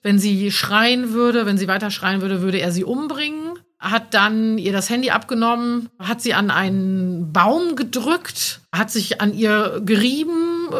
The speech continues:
Also er hat sie nicht vergewaltigt, sondern er hat sie halt genötigt und sexuell belästigt.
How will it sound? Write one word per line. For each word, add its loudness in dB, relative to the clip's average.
Also 0
er 2
hat -2
sie 2
nicht 2
vergewaltigt, 0
sondern 2
er 0
hat 0
sie -2
halt 0
genötigt 2
und -4
sexuell -4
belästigt. -2